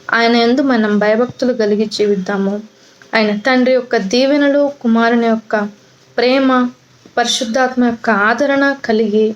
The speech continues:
మనందరము కూడా, మన బిడలము, మన జీవితము ఆశీర్వదింపబడి అనేక మందికి సాక్షులముగా క్రీస్తును మనం కనపరచుదాము.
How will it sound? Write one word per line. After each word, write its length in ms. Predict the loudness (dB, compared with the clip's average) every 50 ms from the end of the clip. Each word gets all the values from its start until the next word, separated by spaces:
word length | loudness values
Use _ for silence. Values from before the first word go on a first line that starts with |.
| -4 -2
మనందరము 680 | 0 0 2 2 2 0 0 2 2 0 2 2 0
కూడా, 400 | 0 -2 -2 -2 0 0 0 -2 -4 -6 _ _ _ -20 -20 _ _ -4
మన 140 | 0 0 0
బిడలము, 580 | 2 0 0 0 0 0 0 2 2 2 2 2
మన 260 | 2 2 2 2 0
జీవితము 800 | 0 -2 -4 -2 0 0 0 0 0 0 0 0 2 2 0 0
ఆశీర్వదింపబడి 1040 | 0 0 -2 -2 0 -2 -2 0 0 -2 -2 -2 -4 -2 0 0 2 2 0 -2 -4 -10 _ _ _ _ _ _ _ _ _ _ _ _ _ _ -10 -4 0
అనేక 420 | 2 2 4 4 2 2 2 0
మందికి 400 | 0 2 2 2 2 0 -2 -4
సాక్షులముగా 920 | -8 -4 -2 -2 -2 -2 -2 -2 -2 -2 0 0 -2 -2 -2 -2 -2 -4 -6 -12 -20 -20 -20 _ _ -4
క్రీస్తును 440 | -2 0 0 0 0 -2 0 0 2
మనం 340 | 0 2 2 0 0 -2
కనపరచుదాము. 880 | -2 -4 -4 -4 -2 -2 -4 -4 -4 -4 -4 -2 -2 -2 -2 -2 -4 -6